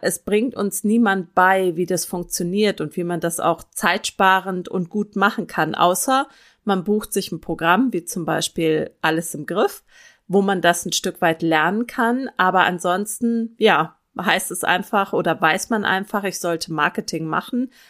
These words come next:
Aber wie das so genau funktioniert und worauf man achten muss,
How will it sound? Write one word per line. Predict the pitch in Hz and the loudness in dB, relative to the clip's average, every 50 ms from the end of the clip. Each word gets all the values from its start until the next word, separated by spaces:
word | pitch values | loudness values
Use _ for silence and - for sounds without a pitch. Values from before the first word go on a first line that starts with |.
| _ _ _ | _ _ _
Aber | - 180 185 175 151 156 | 0 2 2 2 2 0
wie | 185 | 0
das | 190 214 202 208 - | 0 0 0 0 -4
so | 180 | -6
genau | 165 185 165 165 170 165 170 170 170 160 - _ | -6 -6 -4 -2 0 0 0 0 0 -2 -6 _
funktioniert | - - - 202 202 208 - - 220 190 196 208 226 254 262 254 262 247 254 - | -12 -4 -4 -4 -2 -2 -2 0 0 0 2 2 2 2 2 0 0 -2 -4 -4
und | - 175 170 165 156 - _ _ - - - - _ _ _ _ _ | -4 -4 -4 -4 -6 -10 _ _ -20 -20 -20 -20 _ _ _ _ _
worauf | - 175 175 175 180 - - | -4 0 2 2 2 2 -2
man | 196 185 - | -2 0 2
achten | - 214 233 - - _ - 226 | 2 2 2 0 -4 _ -4 -2
muss, | 214 208 214 214 214 208 - - - - - | 0 2 2 2 2 0 -2 -6 -8 -12 -14